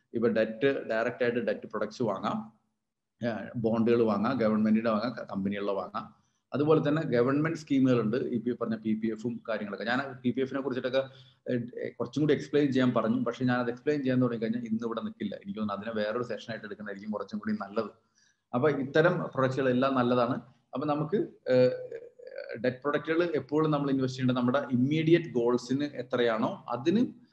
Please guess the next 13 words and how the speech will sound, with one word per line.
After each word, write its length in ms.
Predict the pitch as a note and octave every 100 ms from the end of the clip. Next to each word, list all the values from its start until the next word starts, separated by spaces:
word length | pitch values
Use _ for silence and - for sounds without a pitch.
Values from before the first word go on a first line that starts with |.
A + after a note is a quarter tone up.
| _ -
മാത്രം 340 | B2 A2+ C3
നമ്മൾ 200 | B2 B2
ഡെറ്റ് 180 | A2 A2
പ്രൊഡക്ട്സിൽ 360 | A2+ A2 G#2+ A#2+
ഇൻവെസ്റ്റ് 300 | G#2+ - A2
ചെയ്യുക. 160 | G#2+ - _ _ -
ബാക്കിയുള്ള 520 | B2 D3+ D3+ E3 B2
എന്ന് 160 | A2 A2+
വെച്ചാൽ 140 | B2
നമുക്ക് 360 | B2+ A#2+ B2+ E3
ഇനി 560 | E3 B2+ D3 F#3+ - -
ഒരു, 260 | B2+ C#3+ - - _
ഏ, 40 | -